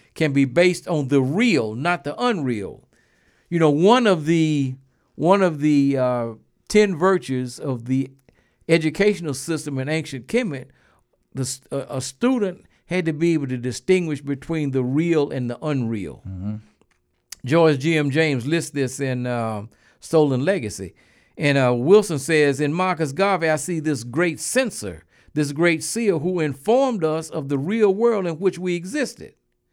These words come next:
Speaker 1: not of a dream world, not of a world of wishful, wishful thinking, not of one distorted by hope,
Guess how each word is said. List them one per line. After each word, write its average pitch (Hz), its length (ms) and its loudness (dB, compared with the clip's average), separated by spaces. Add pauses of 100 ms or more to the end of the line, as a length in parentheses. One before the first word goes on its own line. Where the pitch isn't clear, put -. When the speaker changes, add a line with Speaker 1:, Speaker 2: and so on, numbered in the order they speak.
(440)
Speaker 1:
not 240 460 2 (260)
of 156 160 2
a 156 80 8
dream 196 520 2
world, 95 420 -2 (840)
not 233 260 2
of 214 100 0
a 170 60 2
world 185 280 4
of 196 160 2
wishful, 175 380 -4 (100)
wishful 170 340 0
thinking, 185 460 -4
not 240 200 -2
of 185 100 -2
one 175 240 -2
distorted 160 520 -2
by 147 160 -2
hope, 208 360 0